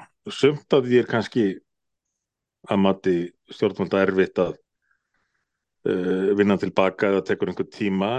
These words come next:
en, en sumt af því er bara hægt að laga nánast strax og, og að, aðstæður í landbúnaði núna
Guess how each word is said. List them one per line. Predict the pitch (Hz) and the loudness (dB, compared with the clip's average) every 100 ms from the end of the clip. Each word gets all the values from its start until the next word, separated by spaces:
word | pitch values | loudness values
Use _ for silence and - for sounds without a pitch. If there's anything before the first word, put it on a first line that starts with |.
| - | -6
en, | 104 104 | -6 -6
en | 113 107 101 | -4 -6 -6
sumt | - 151 - | -4 -6 0
af | 131 | 2
því | 123 | 4
er | 127 | 2
bara | - 107 | 0 -4
hægt | 117 127 | -4 -6
að | 117 110 | -4 -2
laga | 156 143 101 87 - _ _ _ _ _ _ _ _ _ _ _ _ _ _ _ _ - | -2 -2 -6 -8 -14 _ _ _ _ _ _ _ _ _ _ _ _ _ _ _ _ -2
nánast | 120 104 - - - - | 0 0 -6 -18 -16 -14
strax | - 139 - - - - _ _ | -2 0 0 -8 -12 -16 _ _
og, | 180 - 127 117 107 - | -10 -6 4 6 6 4
og | 110 | 2
að, | 104 131 - | 4 4 4
aðstæður | 208 165 - 165 139 135 | 2 2 2 2 4 2
í | 127 | -2
landbúnaði | 147 151 160 135 117 | -4 -4 -4 -4 -2
núna | 87 76 | -4 -6